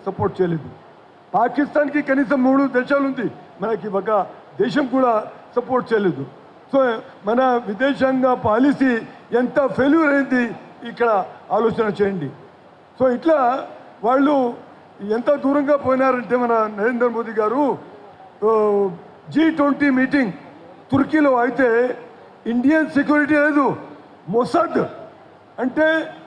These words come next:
ఇజ్రాయెల్ సెక్యూరిటీ ఆయనకి, ఓ, చూడడం జరిగింది. ఎంత ఘోరంగా విషయం. అరే, India is a big country and మన దగ్గర కూడా సెక్యూరిటీ ఇచ్చిన వాళ్ళు ఉన్నారు. కానీ మోదీ గారికి మన సెక్యూరిటీ పైన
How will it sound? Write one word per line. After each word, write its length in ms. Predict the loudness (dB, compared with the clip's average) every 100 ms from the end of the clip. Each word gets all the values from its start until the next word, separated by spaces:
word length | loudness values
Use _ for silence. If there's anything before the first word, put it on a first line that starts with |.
| -18
ఇజ్రాయెల్ 600 | -16 -2 0 2 2 0
సెక్యూరిటీ 560 | -2 0 2 2 2
ఆయనకి, 760 | 2 2 0 -2 -4 -4 -6 -10 -18 -20 -4
ఓ, 420 | 0 2 2 0 -2
చూడడం 500 | -2 -2 0 -2 -2
జరిగింది. 440 | 0 0 -2 -4 -10 -20 -20 -20 -20 -20 -6 -4
ఎంత 460 | 0 2 2 0 -4 -2
ఘోరంగా 280 | 0 2 2
విషయం. 380 | 2 0 -2 -2 -10 -20 -20 -20 -4
అరే, 240 | -2 0
India 200 | -2 0
is 260 | 0 0 -2
a 40 |
big 180 | -4 -4 -4
country 360 | -4 0 0 0 -4 -16 -20 -12 -2
and 140 | -2 0
మన 220 | 0 0
దగ్గర 280 | 0 0 0
కూడా 440 | 0 2 2 0 -8 -20 -14
సెక్యూరిటీ 420 | -6 0 0 2 0
ఇచ్చిన 260 | 0 0
వాళ్ళు 300 | 0 0 0
ఉన్నారు. 460 | 0 0 2 2 -2 -8 -20 -2
కానీ 520 | 0 2 2 2 -2 -6 -16 -2
మోదీ 320 | 0 2 2
గారికి 640 | 2 2 0 -2 -6 -8 -14 -8
మన 240 | -2 2 2
సెక్యూరిటీ 420 | 0 -4 -2 -4
పైన 440 | -2 0 0 0